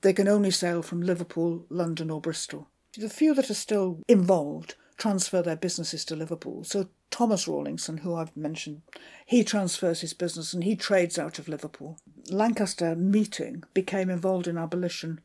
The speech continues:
but not till after abolition. They became involved in supporting the American Quakers, who found themselves in jail as a result of being abolitionists during the period between eighteen oh seven and eighteen thirty-three,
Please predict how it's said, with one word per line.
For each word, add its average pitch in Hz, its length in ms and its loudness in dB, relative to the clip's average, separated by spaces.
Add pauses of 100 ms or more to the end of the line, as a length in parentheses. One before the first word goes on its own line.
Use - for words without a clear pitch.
but 202 160 2
not 220 320 2
till - 320 -2
after 226 580 -4 (140)
abolition. - 500 -8 (840)
They 220 120 10
became 208 360 4
involved 165 500 0
in 170 120 -2
supporting 175 600 -4
the 170 100 -2
American 180 580 2
Quakers, 175 680 -8 (540)
who 220 540 8 (280)
found 202 320 2
themselves 180 460 0
in 170 180 -2
jail 175 540 -4 (400)
as 180 140 2
a 180 60 2
result 180 360 0
of 170 120 -16
being 170 260 0
abolitionists 165 840 -4 (300)
during 190 260 4
the 180 60 -2
period 185 320 0
between 175 460 -2
eighteen 175 500 -2
oh 165 120 -2
seven 165 500 -4
and 165 140 -2
eighteen 175 320 -2
thirty-three, 170 800 -2